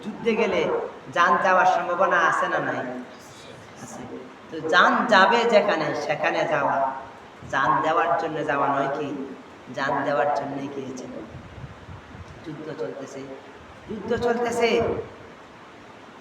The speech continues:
মুসলমানদের একদম পরাজিত অবস্থা হয়ে গেছে। কাফেররা কুৎসা রটাচ্ছেন।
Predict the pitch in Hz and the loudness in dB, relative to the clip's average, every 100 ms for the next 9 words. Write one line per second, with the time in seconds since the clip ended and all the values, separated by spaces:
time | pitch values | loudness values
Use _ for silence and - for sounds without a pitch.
0 | - - - - 160 147 202 185 180 165 | -20 -20 -18 -14 -10 -2 0 2 2 2
1 | 160 160 160 160 170 170 - 175 175 160 | 0 0 -2 -4 -2 -2 0 2 2 4
2 | 170 170 151 143 135 - 147 143 143 - | 0 0 0 0 0 -2 -2 -2 -2 -6
3 | - - - - - - - - - - | -10 -12 -16 -18 -20 -20 -20 -20 -20 0
4 | 185 202 196 226 233 190 170 - - 208 | 4 4 4 4 6 6 4 0 -2 0
5 | 180 175 - - 170 | 2 2 0 -2 -2